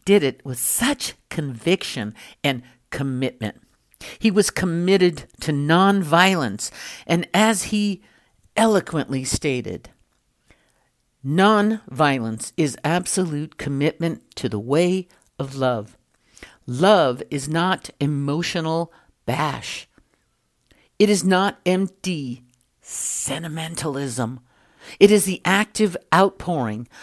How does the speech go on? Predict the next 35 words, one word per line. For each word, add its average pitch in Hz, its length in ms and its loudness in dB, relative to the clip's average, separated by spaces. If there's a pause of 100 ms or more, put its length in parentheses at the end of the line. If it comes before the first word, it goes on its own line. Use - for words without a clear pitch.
(240)
of 156 160 2
one's 190 520 2
whole 214 640 0
being 190 600 -2 (280)
into 214 300 0
the 196 120 4
being 196 480 -2
of 170 120 -6
another." 135 460 -4 (1200)
And 151 180 -4
that 175 240 0
is 185 160 -2
exactly 151 540 -4
what 147 160 -4
I 123 80 0
am 117 180 -6
doing 160 400 -6
today. 135 460 -8 (680)
I 160 100 2
am 156 240 0
so 202 420 0
committed 165 600 -4 (240)
to - 100 -6
pouring 202 580 -4
into 160 280 -8
all 165 300 0
of 147 120 -6
you 131 260 -6 (180)
for 180 220 -2
your 180 480 0
continued 127 840 -8
personal 139 460 -6
growth 120 440 -4
and 127 120 -4
development. 113 600 -6